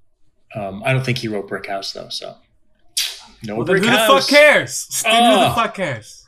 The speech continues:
Speaker 1: You got Machine Gun. You got Slippery When It's Wet.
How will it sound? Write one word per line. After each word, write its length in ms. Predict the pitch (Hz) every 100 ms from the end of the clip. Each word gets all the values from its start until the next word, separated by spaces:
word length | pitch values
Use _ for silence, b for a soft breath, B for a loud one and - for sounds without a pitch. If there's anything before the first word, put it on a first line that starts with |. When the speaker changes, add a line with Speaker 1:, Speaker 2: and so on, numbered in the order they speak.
| -
Speaker 1:
You 80 |
got 60 | -
Machine 460 | 131 - 175 208 208
Gun. 500 | 220 226 226 226 208
You 120 | 185
got 200 | 160 139
Slippery 480 | - - 175 190 190
When 180 | 170 156
It's 160 | 131
Wet. 480 | 113 160 220 220 -